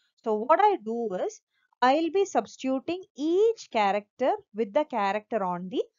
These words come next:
right. Because as a result also, I want two characters. So what I do is,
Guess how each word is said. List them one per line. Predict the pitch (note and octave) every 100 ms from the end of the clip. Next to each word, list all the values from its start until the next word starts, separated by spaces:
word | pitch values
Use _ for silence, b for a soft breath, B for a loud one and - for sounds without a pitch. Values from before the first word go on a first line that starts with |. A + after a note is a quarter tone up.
| _ -
right. | G3 F3 F3 - _ _ _ _ _ -
Because | A#3+ F4 C#4+
as | A#3 C#4+
a | D4
result | A#3+ A3 E4+ F#4
also, | F#4+ E4 E4+
I | F#4+ D#4
want | C#4+ D4+ E4+
two | C#4 B3+
characters. | G#3+ D#3+ D#3 - D3+ D3+ _ _ _ _
So | A3
what | A3+ C4
I | D#4
do | A#3 A3
is, | D4 A#4